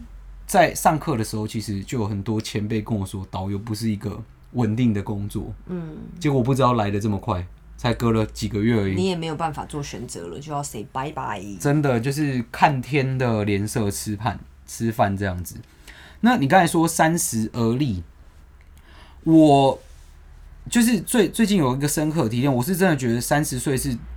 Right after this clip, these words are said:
Speaker 1: 不用完全独立啦，因为而立就已经就是独立了嘛。我，对我来讲说，呃，你什么样都要准备好，其实是不太可能的。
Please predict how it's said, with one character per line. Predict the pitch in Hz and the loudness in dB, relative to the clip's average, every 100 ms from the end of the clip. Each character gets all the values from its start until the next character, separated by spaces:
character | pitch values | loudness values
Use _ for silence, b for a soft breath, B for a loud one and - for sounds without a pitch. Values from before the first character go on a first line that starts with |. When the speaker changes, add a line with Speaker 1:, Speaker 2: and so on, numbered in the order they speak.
| - - | -14 -14
Speaker 1:
不 | - 143 | 0 6
用 | 190 147 | 8 8
完 | 120 117 | 4 4
全 | 123 113 113 | 2 0 0
独 | 123 101 | 0 0
立 | 123 101 | 0 0
啦， | 95 110 - - - | -2 -8 -16 -20 0
因 | 180 | 2
为 | - | 4
而 | 135 139 | 2 4
立 | 165 | 4
就 | 135 147 | 4 4
已 | |
经 | 120 139 | 4 0
就 | 135 | 0
是 | 131 120 | -2 -2
独 | - 117 117 | 0 0 2
立 | 139 | 2
了 | 104 95 | 2 -2
嘛。 | 90 117 - - - - b b b b b b b - | -4 -10 -16 -20 -20 -20 b b b b b b b -2
我， | 151 - | 0 0
对 | - | 4
我 | 202 135 | 6 8
来 | 117 | 6
讲 | 117 123 107 | 4 2 0
说， | 110 135 135 - - | 0 0 -2 -6 -10
呃， | - 117 104 101 98 98 87 - - - - - - - - - - - | -2 0 2 0 0 -2 -4 -12 -20 -20 -20 -20 -20 -20 -20 -20 -20 -2
你 | 139 147 | 2 2
什 | 127 - - 135 | 0 -4 0 4
么 | |
样 | 151 175 | 6 6
都 | 151 151 | 4 6
要 | 156 | 6
准 | 147 113 | 4 0
备 | 113 135 | 0 -2
好， | 120 98 | -2 -2
其 | 113 | -4
实 | 104 107 | -4 -2
是 | 123 | -4
不 | 113 113 | -4 0
太 | 127 113 | 0 0
可 | - 95 | -2 -4
能 | 95 | -4
的。 | - | -8